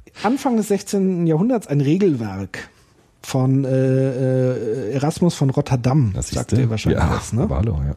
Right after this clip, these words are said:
Speaker 1: Ne?
Speaker 2: Mhm.
Speaker 1: Ein Etikettenbuch, das, äh, hieß Über den Anstand der Sitten von Knaben.
Speaker 2: Mhm.
Speaker 1: Und daraus zitiere ich mal eine kurze Passage.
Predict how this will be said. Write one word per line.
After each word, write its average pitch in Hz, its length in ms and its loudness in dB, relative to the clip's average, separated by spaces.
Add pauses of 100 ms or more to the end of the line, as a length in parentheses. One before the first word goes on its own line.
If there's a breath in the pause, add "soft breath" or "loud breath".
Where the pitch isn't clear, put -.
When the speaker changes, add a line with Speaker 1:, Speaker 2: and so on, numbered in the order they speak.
(140)
Speaker 1:
Ne? 131 140 0
Speaker 2:
Mhm. 214 60 -4 (600 loud breath)
Speaker 1:
Ein 131 160 0
Etikettenbuch, 165 760 0
das, - 360 -4
äh, - 100 -6
hieß 139 800 0
Über 170 180 0
den 147 240 0
Anstand 214 840 0
der 131 200 4
Sitten 185 540 0
von 151 260 0
Knaben. 117 840 0 (120)
Speaker 2:
Mhm. 98 220 0 (800 loud breath)
Speaker 1:
Und 131 240 0
daraus 156 320 4
zitiere 170 340 -2
ich 156 100 -4
mal 131 160 2
eine 123 120 0
kurze - 220 -4
Passage. 120 440 -2